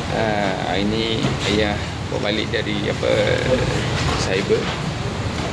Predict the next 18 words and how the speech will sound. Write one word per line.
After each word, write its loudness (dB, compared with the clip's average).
Teman 0
ibu, 0
ada 0
roti -2
tadi. 0
Now 0
makan -4
apa? 0
Roti 2
telur. 2
Ni. 2
Roti -2
telur 4
dekat, -2
ah, 2
kedai 0
dekat 2
sekolah. -2